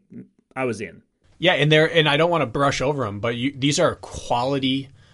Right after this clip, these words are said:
Speaker 2: depth of field now, and you're, you're up there in the mix every time. And then we get back to Lake Tahoe.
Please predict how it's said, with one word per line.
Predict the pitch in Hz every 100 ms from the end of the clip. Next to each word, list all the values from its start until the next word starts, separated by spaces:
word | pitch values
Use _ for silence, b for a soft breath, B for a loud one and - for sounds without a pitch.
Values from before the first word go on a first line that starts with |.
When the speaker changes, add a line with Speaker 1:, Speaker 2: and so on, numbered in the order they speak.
| b b
Speaker 2:
depth | 139 120 -
of | -
field | 117 107 123
now, | 127 139 139
and | - 123
you're, | 113 107 107 107 95 b b
you're | - 120
up | 117 -
there | 127
in | 110
the | 110
mix | 107 -
every | 120 110
time. | 104 117 113 127
And | 113
then | 117
we | 135
get | 139
back | 131 -
to | 123
Lake | 110
Tahoe. | 120 101 98